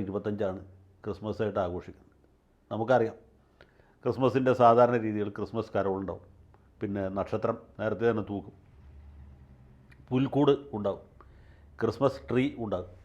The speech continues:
ഇതൊക്കെ ഇപ്പോൾ നമ്മുടെ നാട്ടിൽ ക്രൈസ്തവർ മാത്രമല്ല അക്രൈസ്തവരും ഏറെക്കുറെയൊക്കെ അനുകരിക്കുന്നുണ്ട്. എൻ്റെ വീട്ടിലുണ്ട് ക്രിസ്മസിൻ്റെ നക്ഷത്രം. ചെറുതാണെങ്കിലും ഒരു ക്രിസ്മസ് ട്രീയും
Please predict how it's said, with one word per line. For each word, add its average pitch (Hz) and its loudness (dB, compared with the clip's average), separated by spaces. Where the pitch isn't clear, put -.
ഇതൊക്കെ 151 10
ഇപ്പോൾ 139 4
നമ്മുടെ 147 12
നാട്ടിൽ 139 10
ക്രൈസ്തവർ 120 4
മാത്രമല്ല 113 2
അക്രൈസ്തവരും 117 0
ഏറെക്കുറെയൊക്കെ 143 10
അനുകരിക്കുന്നുണ്ട്. 117 0
എൻ്റെ 107 2
വീട്ടിലുണ്ട് 113 -2
ക്രിസ്മസിൻ്റെ 101 -6
നക്ഷത്രം. - -12
ചെറുതാണെങ്കിലും 156 12
ഒരു 135 6
ക്രിസ്മസ് 131 -4
ട്രീയും 120 -4